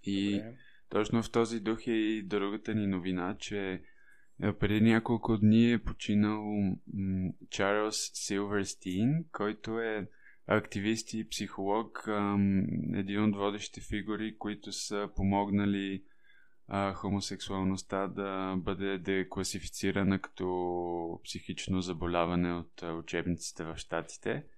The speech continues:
Speaker 1: Ам, той е работил, а, през, ам,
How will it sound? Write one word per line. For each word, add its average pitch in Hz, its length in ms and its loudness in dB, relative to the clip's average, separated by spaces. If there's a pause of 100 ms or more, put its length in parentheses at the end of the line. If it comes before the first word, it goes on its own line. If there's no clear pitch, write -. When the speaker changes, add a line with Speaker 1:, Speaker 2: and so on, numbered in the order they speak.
(680)
Speaker 1:
Ам, 92 520 -2
той 98 180 -2
е 98 40 0
работил, 98 760 -4 (1120)
а, 98 380 -2 (120)
през, - 580 -2
ам, 92 600 -2